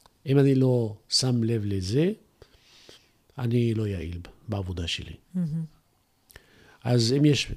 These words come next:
Speaker 1: בפניי בן אדם שהוא מאוד פרפקציוניסט, למשל, שהוא מאוד רציונלי, שכלי, אני אדבר איתו בסטטיסטיקה, במספרים, בעבודות מדעיות,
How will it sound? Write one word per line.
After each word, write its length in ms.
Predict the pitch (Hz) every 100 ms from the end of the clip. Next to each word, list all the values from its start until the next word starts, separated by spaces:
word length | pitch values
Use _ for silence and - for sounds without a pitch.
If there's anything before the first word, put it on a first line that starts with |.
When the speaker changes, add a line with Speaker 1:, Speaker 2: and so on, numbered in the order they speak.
| -
Speaker 1:
בפניי 480 | 117 - 117 123 113
בן 140 | 104
אדם 320 | 101 120 123
שהוא 460 | 107 - 92 113 113
מאוד 500 | 107 - 113 110 95 - - _ _ _ _ -
פרפקציוניסט, 800 | 127 - - - 92 135 170 120
למשל, 560 | 90 - 95 120 151
שהוא 240 | 147 92 85
מאוד 280 | 87 120
רציונלי, 720 | 113 - - 98 107 143 180 220 - _ - -
שכלי, 540 | - - 107 151 247 - _ _ _ _ - - -
אני 160 | 160
אדבר 280 | 202 196 208 190 -
איתו 240 | 156 185
בסטטיסטיקה, 1000 | 180 175 165 147 - 147 185 - 107 - - -
במספרים, 600 | 110 110 - 120 165 120 - _ _ _ _ _ _ - - - -
בעבודות 840 | 107 123 120 120 127 120 127 160
מדעיות, 720 | 135 127 113 110 151 110 -